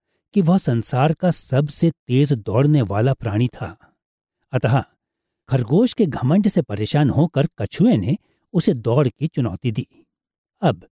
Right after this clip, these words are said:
खरगोश आसानी से जीत सकता था, परंतु वह अपनी जीत के बारे में इतना अधिक निश्चित था और अपनी क्षमताओं पर उसे इतना अधिक घमंड था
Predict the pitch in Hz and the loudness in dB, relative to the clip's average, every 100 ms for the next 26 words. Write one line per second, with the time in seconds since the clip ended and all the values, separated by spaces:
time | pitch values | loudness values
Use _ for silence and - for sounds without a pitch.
0 | _ _ _ _ 135 120 147 226 240 - | _ _ _ _ -4 0 2 2 0 -2
1 | 117 - 123 202 175 190 107 113 - 147 | -2 0 2 2 2 0 0 -4 -4 -6
2 | - 160 - 117 - _ _ _ _ _ | -2 -4 -4 -20 -20 _ _ _ _ _
3 | _ 160 185 214 185 123 147 247 139 - | _ 0 0 2 0 0 0 0 -4 0
4 | 175 127 123 147 - 151 101 110 127 151 | -2 0 -2 -2 -2 -4 -2 -2 2 2
5 | 139 208 - 196 147 202 - 117 143 147 | 2 0 -4 -6 -2 -2 -2 -2 0 0
6 | 110 117 - 143 113 165 107 143 _ _ | -2 -2 -4 -8 -2 0 0 -2 _ _
7 | _ _ - 208 247 147 170 196 - 113 | _ _ 0 0 0 0 0 -2 -2 -4
8 | - 139 208 - 117 175 277 139 247 - | 0 2 2 2 0 0 -4 -2 -2 -4
9 | 131 196 254 185 117 202 170 117 127 123 | -2 0 0 -2 0 0 2 2 2 0
10 | - | 0